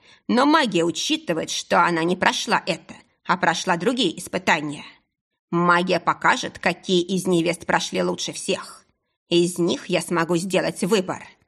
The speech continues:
Мы остановились перед фонтаном. Альхиорш повернулся ко мне. Усмехнулся как-то невесело. «Я понимаю,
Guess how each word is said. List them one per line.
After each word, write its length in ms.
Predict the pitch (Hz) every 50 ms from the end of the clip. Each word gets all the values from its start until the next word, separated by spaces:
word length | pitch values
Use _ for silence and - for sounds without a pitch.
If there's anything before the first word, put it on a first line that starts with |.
| _ _ _ _ _ _ _ _ _ _ _ _ _ _ -
Мы 160 | 302 370 370
остановились 800 | - - 185 - - 175 170 160 156 160 190 277 302 262 - -
перед 240 | - 170 160 156 -
фонтаном. 640 | - 170 202 208 - 214 160 160 - - - - _ _ _ _ _ _ _ _ _
Альхиорш 600 | - 175 165 175 - - 202 185 180 175 - -
повернулся 540 | - 170 160 156 143 151 165 170 - - 180
ко 120 | - 180
мне. 260 | 190 226 214 170 - - - _ _ _ _ _ _ _ _
Усмехнулся 760 | 170 175 - - 170 151 - - 147 165 240 302 - - 180
как-то 280 | 180 - 160 - - 165
невесело. 580 | 160 170 180 202 180 - - - - 135 - - - _ _ _ _ _ _ _ _ _ _ _ _ _ _ _ _ _ _ -
«Я 380 | 190 160 165 165 165 170 151
понимаю, 600 | - - 175 185 208 247 240 175 135 - - -